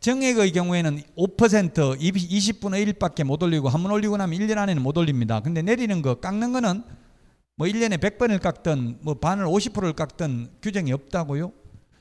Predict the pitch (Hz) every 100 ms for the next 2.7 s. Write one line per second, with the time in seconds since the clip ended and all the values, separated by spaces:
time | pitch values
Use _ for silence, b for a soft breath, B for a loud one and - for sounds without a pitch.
0 | B B 185 254 233 175 220 170 160 175
1 | 185 170 226 254 - 226 208 185 160 233
2 | 240 214 208 208 190 165 139